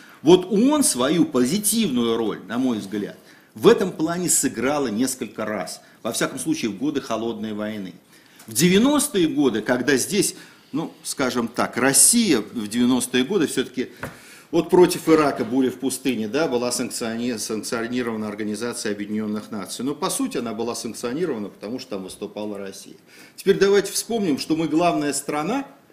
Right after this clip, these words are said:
которая там использовала вето. Вообще до пятидесятого года, насколько я помню,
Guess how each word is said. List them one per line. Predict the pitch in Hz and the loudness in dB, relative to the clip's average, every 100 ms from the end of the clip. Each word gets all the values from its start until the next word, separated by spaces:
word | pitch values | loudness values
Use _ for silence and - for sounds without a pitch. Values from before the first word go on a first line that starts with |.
| _ - | _ -4
которая | - - 220 156 | 0 6 6 6
там | 165 170 | 2 0
использовала | 143 - 160 135 143 139 135 | 0 2 2 4 2 2 4
вето. | 131 110 101 98 | 2 0 -6 -6
Вообще | 107 - 202 - - - - | -8 0 0 0 -12 -20 -20
до | 110 170 190 | -2 6 6
пятидесятого | - 156 165 160 - 196 - 139 127 | 6 -4 -6 -4 0 0 0 0 0
года, | 127 262 151 | 0 -2 -2
насколько | 131 - 147 - | -4 -4 -6 -2
я | 127 | -2
помню, | 123 151 110 107 | 0 -2 0 -4